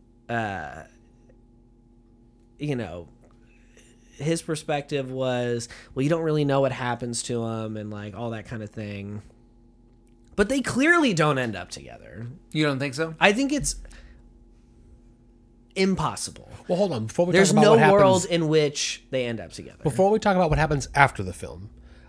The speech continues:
Speaker 3: I wanted to hear your thoughts on the second half being as starkly different than the first. And
Speaker 1: I mean, it drags a little bit. So, like, so the, the,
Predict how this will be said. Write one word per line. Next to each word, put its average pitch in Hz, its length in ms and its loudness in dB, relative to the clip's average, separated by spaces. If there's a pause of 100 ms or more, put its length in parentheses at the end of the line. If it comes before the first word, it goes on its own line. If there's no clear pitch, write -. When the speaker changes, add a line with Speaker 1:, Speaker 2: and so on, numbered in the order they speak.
Speaker 3:
I 127 60 2
wanted 143 220 0
to 135 80 -2
hear 131 160 0
your 127 120 -2
thoughts 120 340 -4
on 120 300 -4
the 110 100 -4
second 131 360 -4
half 113 240 -4
being 123 300 -2
as 110 360 -4
starkly 127 500 -2
different 110 600 -6
than 104 180 -6
the 98 80 -8
first. 107 500 -6
And 104 340 -8 (360)
Speaker 1:
I 202 80 2
mean, 254 160 4
it 233 100 2
drags 185 340 6
a 175 40 0
little 156 220 2
bit. 139 520 2
So, 165 240 0
like, 147 360 0 (840)
so 160 320 2
the, 143 420 2
the, 147 500 -4